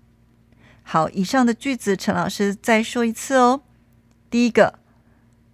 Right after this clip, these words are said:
，“爸爸很忙，忙得连吃饭的时间都没有。”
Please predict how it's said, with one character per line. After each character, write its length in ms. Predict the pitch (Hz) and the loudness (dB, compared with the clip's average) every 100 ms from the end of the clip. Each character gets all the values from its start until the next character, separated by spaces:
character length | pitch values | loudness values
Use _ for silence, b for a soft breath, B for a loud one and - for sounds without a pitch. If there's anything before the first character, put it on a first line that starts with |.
| _ _ _ _ | _ _ _ _
，“爸 140 | 330 | 2
爸 280 | 302 233 196 | 4 6 4
很 240 | 196 - 160 | 4 -2 0
忙， 460 | 156 160 170 214 - b b b b | 0 0 0 -2 -4 b b b b
忙 240 | 185 202 | 4 4
得 160 | 214 208 | 6 4
连 340 | 196 185 196 | 4 4 2
吃 280 | - - 302 | 0 -4 -4
饭 300 | 311 339 311 | 0 4 4
的 100 | 254 | 2
时 220 | 233 - | -2 -4
间 500 | 190 220 220 220 233 277 _ | -2 2 4 4 2 -2 _
都 220 | 277 294 | 6 6
没 340 | 294 220 175 185 | 4 2 4 4
有。” 260 | 180 - | 2 0